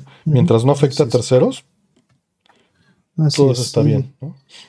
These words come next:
Speaker 2: Sí, y ojalá sí empiecen a hacer más control de antidoping y ese tipo de cosas en los torneos de, este, de eSports y en los torneos de juegos de pelea y esas cosas.
Speaker 1: Está por ahí, este, Arturo Armada, dice que él puede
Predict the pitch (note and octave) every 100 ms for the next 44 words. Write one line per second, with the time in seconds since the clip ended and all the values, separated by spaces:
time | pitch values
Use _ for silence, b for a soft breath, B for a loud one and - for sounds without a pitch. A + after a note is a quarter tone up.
0 | B G#3 F3+ F3 F3 F#3 F#3+ - F3+ D#3+
1 | E3 D3 D3+ C3 C3+ C3+ B2+ B2+ - C3
2 | A#2 B2 A#2+ A2+ A2 A2+ B2 B2+ B2+ B2+
3 | A#2 A2+ - B2 A#2+ A#2+ A#2+ A#2 - G#2+
4 | A2 - - - A#2 A#2 A2+ A2+ G#2+ G#2+
5 | _ _ _ _ _ _ B2 A2 - -
6 | A2 G#2+ G#2 A#2 A#2 A#2 - - A#2+ A#2
7 | - G#2+ A2 A#2 - _ _ _ _ _
8 | - B2 A#2+ A#2+ - A#2 A2 G#2+ A2 A2+
9 | A#2 - - - _ _ - B B B
10 | - - C#3 D3 C3+ C3+ C3+ B2+ - B2
11 | A2 - C3+ B2+ C3 C3 B2 A#2 C3 C3
12 | C3+ B2 D3 C3+ C3